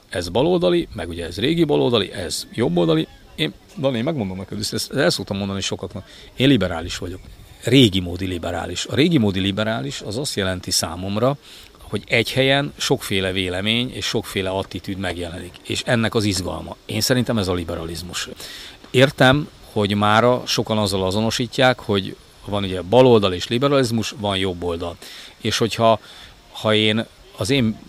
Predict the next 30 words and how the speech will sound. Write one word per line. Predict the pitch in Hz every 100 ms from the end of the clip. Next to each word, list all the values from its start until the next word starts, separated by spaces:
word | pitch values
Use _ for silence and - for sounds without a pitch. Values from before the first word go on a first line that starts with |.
| 123
véleménybuborékomban | 117 117 101 98 95 101 98 90 - 95 98
megjelenik | 104 101 95 90
valami | 95 92 90
más, | 92 127 151 -
akkor | 104 104
azt | 101
kizavarom | - 101 90 87 90
onnan. | 82 82 80 98 -
Vagy | 101
azt | 110 -
mondom, | 101 107
hogy | 107 107
a, | 107 104 - - -
hogy | 104 107
hova | 151 98
lett | 85 -
a | 92
világ, | 113 123 123
hogy | 113 107
már | 113
itt | 110
se | -
lehetünk | 98 95 - 95 104 107
nyugodtan | 107 95 92 101
egymás | 101 92 90
között, | - 98 90
egymást | 101 92 92
dicsérgessük, | 98 - 98 90 92 - 98 -
meg | 90
erősítgessük, | 95 107 - 131 139 135 151 139